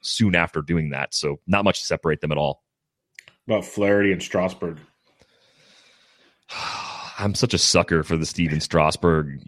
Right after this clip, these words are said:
Speaker 1: buy
Speaker 2: Yeah,
Speaker 1: every single
Speaker 2: both.
Speaker 1: year. And now the price, the price is lower than ever right now. Like, I,
Speaker 2: Yep.
Speaker 1: I, I want, I think I want Strasburg over both. Like, it, it hasn't quite broken where I've been looking at that,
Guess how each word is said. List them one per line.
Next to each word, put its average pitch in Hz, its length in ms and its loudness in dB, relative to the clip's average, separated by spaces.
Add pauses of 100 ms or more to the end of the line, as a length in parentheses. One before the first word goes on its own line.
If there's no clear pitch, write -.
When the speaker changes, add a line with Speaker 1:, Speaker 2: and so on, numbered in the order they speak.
(140)
Speaker 1:
buy 80 280 2
Speaker 2:
Yeah, 71 60 2
Speaker 1:
every 80 220 2
single 82 300 2
Speaker 2:
both. 78 80 -2
Speaker 1:
year. 87 220 4
And 92 140 6
now 110 160 8
the 104 80 2
price, 110 440 6
the - 80 4
price 180 260 6
is 170 100 0
lower 175 260 10
than 175 120 8
ever 208 240 6
right 87 220 2
now. 73 280 -4 (140)
Like, 95 160 -2
I, 104 80 4
Speaker 2:
Yep. 107 180 4
Speaker 1:
I, 107 80 6
I 113 120 4
want, 143 260 6
I 107 80 6
think 156 160 4
I 165 40 6
want 156 200 4
Strasburg 123 420 0
over 98 220 4
both. 87 420 2
Like, 87 160 0
it, 82 220 -6 (640)
it 101 100 0
hasn't 143 300 2
quite 131 240 4
broken 110 460 4
where 101 100 6
I've 92 80 2
been 87 140 -2
looking 101 280 -2
at 107 80 -2
that, 98 200 0